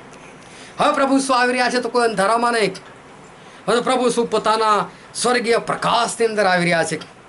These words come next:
એ ગર્જના સાથે આવી રહ્યા છે, એ વીજળીઓ સાથે આવી રહ્યા છે અને પોતાના પરાક્રમી સ્વર્ગદૂતોને લઈને આવી રહેલા છે.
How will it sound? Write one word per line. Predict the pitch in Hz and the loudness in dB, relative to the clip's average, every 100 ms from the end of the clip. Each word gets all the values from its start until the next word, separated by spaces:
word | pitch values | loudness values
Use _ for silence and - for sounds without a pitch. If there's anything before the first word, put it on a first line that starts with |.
| - - - - - - - - - - 214 | -20 -20 -20 -20 -20 -20 -20 -20 -20 -6 -2
એ | 240 | 0
ગર્જના | 226 240 240 277 285 | 2 2 2 2 0
સાથે | 262 226 208 | 0 0 2
આવી | 202 | 2
રહ્યા | 190 180 | 2 2
છે, | 170 165 - - - - - - - | 0 -4 -8 -20 -20 -20 -20 -12 -2
એ | 269 | 0
વીજળીઓ | 254 240 269 294 285 | 2 2 4 4 4
સાથે | 262 233 226 | 2 0 2
આવી | 226 | 2
રહ્યા | 214 196 185 | 2 2 2
છે | 180 175 - - - - - | -2 -6 -14 -20 -20 -20 -8
અને | 185 196 | -4 0
પોતાના | 202 202 185 185 | 0 0 2 2
પરાક્રમી | 175 190 185 185 185 185 | 0 2 0 2 0 0
સ્વર્ગદૂતોને | 170 175 165 175 170 165 | -2 -4 -4 -6 -2 -2
લઈને | 131 151 196 | 0 0 -2
આવી | 185 175 | -4 -4
રહેલા | 139 131 123 | -2 -4 -6
છે. | - - | -10 -14